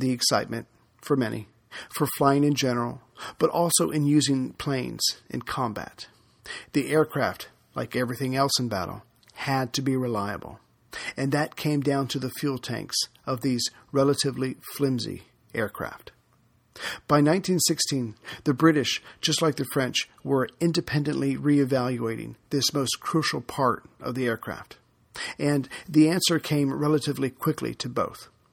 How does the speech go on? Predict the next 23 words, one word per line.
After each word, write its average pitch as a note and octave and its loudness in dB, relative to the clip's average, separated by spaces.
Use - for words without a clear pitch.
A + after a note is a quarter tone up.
Each F3+ 2
country D#3+ 4
decided C#3 2
that B2+ 2
some F3+ 2
sort D#3+ 4
of B2+ -2
rubber A#2 2
was B2+ -2
needed C#3+ 2
around B2+ -2
the G#2 -8
fuel B2+ -2
tank. - -12
Rubber D#3 6
would D3+ 6
not D3+ 6
only D#3 4
slow D#3 4
down C3+ 0
the A#2+ -2
incoming C#3 -4
bullets, C#3+ -2